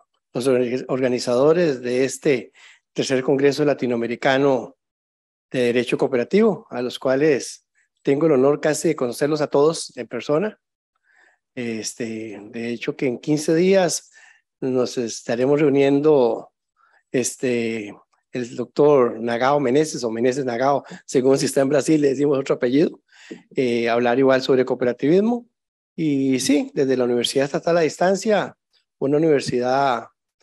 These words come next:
que tiene ya cuarenta y cinco años, pero de las cosas curiosas es que cuando se conformó, dentro de la ley decía que tenía que abrir con nueve carreras,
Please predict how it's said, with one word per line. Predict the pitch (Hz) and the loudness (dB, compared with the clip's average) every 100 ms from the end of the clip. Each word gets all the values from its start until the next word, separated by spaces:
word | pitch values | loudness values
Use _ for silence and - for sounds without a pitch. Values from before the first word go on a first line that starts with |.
| _ | _
que | 139 | -10
tiene | 131 131 143 | -4 -2 0
ya | 147 | 0
cuarenta | 151 139 - | 0 -2 -2
y | 123 | -4
cinco | 156 151 | -4 -2
años, | 165 151 202 - _ _ _ _ _ | -2 -2 -4 -8 _ _ _ _ _
pero | - 135 | -2 2
de | 135 | 2
las | 135 | 0
cosas | - 156 196 185 | 0 0 0 -2
curiosas | 208 208 185 143 147 - - _ - _ - | 0 4 4 4 -2 -4 -12 _ -20 _ -2
es | 160 160 | 0 0
que | - 185 180 170 - | 0 0 0 -2 0
cuando | 147 135 | -2 0
se | 156 | -2
conformó, | 175 160 202 175 165 180 _ _ _ _ _ | 0 0 0 2 0 -2 _ _ _ _ _
dentro | 151 135 - 147 | 0 0 2 2
de | 156 | 4
la | 180 | 4
ley | 165 156 | 2 2
decía | 147 123 147 143 147 | 0 -4 0 0 0
que | - 156 151 | -2 -2 0
tenía | 135 131 143 | 0 0 -2
que | 139 165 143 135 139 - - | -4 -2 0 0 -4 -12 -10
abrir | - 143 143 147 | 0 0 0 0
con | 143 | 2
nueve | 131 131 139 | 2 2 2
carreras, | 135 120 139 127 110 - | 0 0 0 0 -4 -10